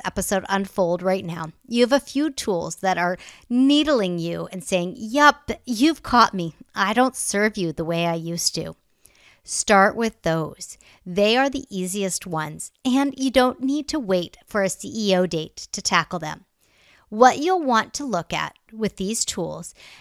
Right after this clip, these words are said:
and with all tools actually, is the following. Why did I originally add this tool to my tech stack? What is it that I want this tool to do for me now? Do I use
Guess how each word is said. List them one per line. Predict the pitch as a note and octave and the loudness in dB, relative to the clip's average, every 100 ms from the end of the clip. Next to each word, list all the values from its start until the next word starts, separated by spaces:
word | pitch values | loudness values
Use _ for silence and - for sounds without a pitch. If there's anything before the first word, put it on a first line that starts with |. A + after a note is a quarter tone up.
| _ D4+ | _ 0
and | F#4+ F4+ - | 2 0 -2
with | C4 B3 | 0 2
all | G3 G3 G3 | 4 2 2
tools | - E3 D#3 | -2 -4 -4
actually, | D#3 - D#3+ C#3+ D#3+ - - | -8 -10 -10 -10 -12 -14 -2
is | B3 | -2
the | A3 | 0
following. | - E3+ D#3+ D3+ D#3 _ _ _ _ _ _ _ | 2 2 0 -10 -16 _ _ _ _ _ _ _
Why | G3 G3 G3+ A3+ | -6 2 6 6
did | E4+ G#4 | 2 0
I | G4 C4 | 0 0
originally | E3+ E3+ - G3 E3+ E3+ - | -2 -4 -4 -6 -6 -6 -2
add | E3+ E3+ | -2 -2
this | E3+ E3+ - | -4 -6 -6
tool | - D#3+ D3 | -8 -10 -10
to | - | -10
my | D3+ | -10
tech | - D#3+ - | -8 -10 -8
stack? | - E3+ - - _ _ _ _ _ _ | -8 -8 -12 -20 _ _ _ _ _ _
What | - F#3 A3 F4+ | -14 0 2 2
is | G#4 | 2
it | G#3 - | 0 -2
that | G#3 | -4
I | F#3 D#3 D#3+ | -6 -8 -6
want | E3 F3 - - | -4 -2 -4 -6
this | G3+ - | -6 -6
tool | - F3+ E3 | -6 -6 -4
to | - | -6
do | E3 E3 E3 | -6 -6 -6
for | - E3 | -4 -6
me | D#3 | -6
now? | D#3 E3+ E3+ - - _ _ _ _ _ _ _ _ _ | -6 -4 -4 -6 -12 _ _ _ _ _ _ _ _ _
Do | A#3+ | 6
I | A#3+ | 6
use | A#3+ A#3+ D#4+ E4 | 6 2 -2 -2